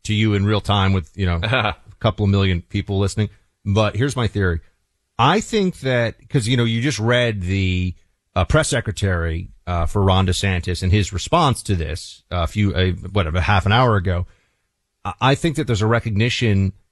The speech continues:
Speaker 1: that the old days where Republicans would just show up and get punched in the face by the media,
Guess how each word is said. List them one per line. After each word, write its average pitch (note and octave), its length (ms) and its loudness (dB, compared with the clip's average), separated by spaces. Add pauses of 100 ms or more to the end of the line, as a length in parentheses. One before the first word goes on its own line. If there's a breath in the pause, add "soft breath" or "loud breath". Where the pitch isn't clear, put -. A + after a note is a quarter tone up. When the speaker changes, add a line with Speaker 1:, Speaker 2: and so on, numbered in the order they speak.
(160)
Speaker 1:
that G#2 340 0
the G#2 160 2
old B2 260 0
days D#3+ 460 -2
where A#2 140 0
Republicans A#2+ 720 -2
would G#2 120 0
just G#2 380 0 (300)
show B2+ 280 0
up A#2+ 200 0
and A2 100 -2
get G#2 160 -2
punched A#2+ 300 0
in A2+ 80 2
the G#2 60 0
face A2+ 280 0
by A2 200 2
the G#2 80 2
media, A#2+ 520 0